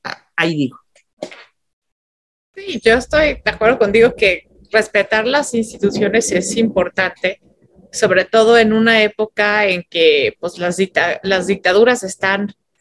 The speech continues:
Speaker 2: aumentando, ¿no? Pero creo que lo que puede terminar hundiendo a Biden y a Kamala Harris es que llegan con muchas expectativas. Llegaron cubiertos de un manto de santidad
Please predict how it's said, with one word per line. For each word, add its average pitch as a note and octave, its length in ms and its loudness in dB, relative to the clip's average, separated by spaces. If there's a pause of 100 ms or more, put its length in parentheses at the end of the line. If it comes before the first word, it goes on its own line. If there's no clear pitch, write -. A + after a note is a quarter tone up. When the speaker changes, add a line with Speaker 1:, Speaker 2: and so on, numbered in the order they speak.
(360)
Speaker 2:
aumentando, G3+ 800 0
¿no? A#3 320 -4
Pero G#3+ 240 2
creo B3+ 200 2
que D4+ 80 0
lo B3+ 140 2
que G#3+ 80 -2
puede A3+ 240 4
terminar G#3+ 480 0
hundiendo G#3+ 720 0
a F3+ 160 -2
Biden F#3+ 520 0 (220)
y F#3+ 60 0
a F#3 80 0
Kamala F#3 400 -2
Harris G#3+ 340 -2
es - 80 -12
que A3+ 120 0
llegan G#3+ 300 2
con G3 180 0
muchas G#3 360 0
expectativas. G#3 960 -2 (760)
Llegaron B3+ 840 2
cubiertos A#3+ 580 0
de A3 100 4
un A3+ 200 2
manto B3 320 2
de A3+ 140 4
santidad G#3 680 0